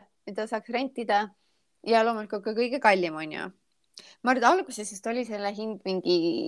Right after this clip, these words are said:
nad tahtsid vist mingi viissada viiskümmend öö. Ja siis mu partner saatis neile mingisuguse sõnumi, et aa, et me tuleme, tahaks nädalaks rentida, et, äh, aga et see on nagu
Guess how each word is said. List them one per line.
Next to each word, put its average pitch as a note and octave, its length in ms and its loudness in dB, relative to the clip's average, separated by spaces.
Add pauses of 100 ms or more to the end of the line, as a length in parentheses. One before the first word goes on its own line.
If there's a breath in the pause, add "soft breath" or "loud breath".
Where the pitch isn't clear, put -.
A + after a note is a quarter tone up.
(360)
nad G3 140 -2
tahtsid G3 300 4
vist F3+ 160 0
mingi G3 180 0
viissada G3+ 360 6
viiskümmend F3+ 640 2 (220)
öö. E3+ 320 8 (1200 loud breath)
Ja G#3+ 120 8
siis A3 240 2
mu A#3 80 4
partner B3 400 6
saatis G3 360 0
neile F#3+ 240 2
mingisuguse G3+ 360 -8
sõnumi, F4 640 6 (960)
et A#3 360 4
aa, B3+ 260 8
et A3+ 80 -6
me A3 100 -6
tuleme, D4 400 -2
tahaks A3 240 -12
nädalaks A3+ 440 0
rentida, C4 520 -2 (320)
et, - 360 -8
äh, G3+ 680 0 (420)
aga G3+ 240 2
et G3 140 -8
see G#3 100 -4
on G3 120 -6
nagu F#3+ 180 -2